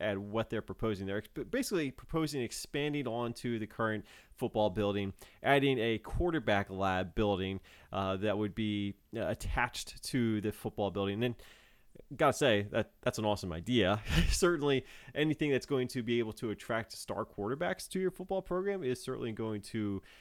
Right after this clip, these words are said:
um, you know, kind of raise the level for what you can do and what you have to offer, especially if you have, if you have offensive coaches who are going to be able to tap into those, uh, quarterbacks,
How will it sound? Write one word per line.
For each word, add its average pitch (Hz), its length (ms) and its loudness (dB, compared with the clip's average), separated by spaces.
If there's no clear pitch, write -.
um, 87 460 -4
you - 80 -16
know, - 80 -12
kind 110 220 -2
of - 100 4
raise 107 200 2
the - 80 -2
level 98 520 2
for 117 120 -2
what 107 240 -2
you 113 60 -6
can 101 200 -10
do 104 280 0
and 92 140 -2
what 107 180 -2
you 104 80 -4
have 95 180 -2
to 82 80 -6
offer, 98 440 -2
especially 117 400 -2
if 110 100 -4
you 117 60 -4
have, 101 320 0
if - 120 -12
you 117 80 -4
have 110 200 0
offensive 127 420 -2
coaches 147 440 -2
who 113 160 -2
are 104 120 2
going 113 240 0
to 101 80 -8
be 107 200 2
able 107 180 0
to 95 80 -6
tap 107 340 -4
into 104 220 -2
those, 98 360 -2
uh, 85 100 -6
quarterbacks, 107 560 -2